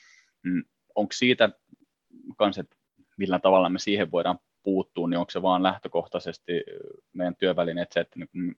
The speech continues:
me havainnoidaan se, me opetetaan se ihminen sitten itse havainnoimaan sitä ja sitten ehkä siinä sitä kautta niin kuin lähtee poispäin siitä, vai onko siinä jotain muita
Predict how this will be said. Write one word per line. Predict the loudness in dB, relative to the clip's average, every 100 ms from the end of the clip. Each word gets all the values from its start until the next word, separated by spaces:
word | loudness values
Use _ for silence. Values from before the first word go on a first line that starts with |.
| _
me | 0
havainnoidaan | 4 6 4 2 -2 0 -2
se, | -4
me | -16
opetetaan | -12 -12 -8 -4 -4
se | -4
ihminen | -8 -10 -12 -14
sitten | -18 _ -12
itse | -8 -8 -4
havainnoimaan | 0 2 0 -2 -4 -2 -4 -4
sitä | -6 -6
ja | -6
sitten | -10 _ -14 -12
ehkä | -10
siinä | -8 -6 -8 -12 _ _ -20 -10
sitä | -2 2
kautta | 4 2 0 -6
niin | -6 -8
kuin | -4
lähtee | -4 -4 -4 -4 _ _ _ _ 0
poispäin | 2 0 -2 -2 -2
siitä, | -8 -4 -4 -2
vai | -6 -4
onko | -8 -6
siinä | -6 -6 -10 _ _ _ -16
jotain | 0 0 2
muita | 0 0 0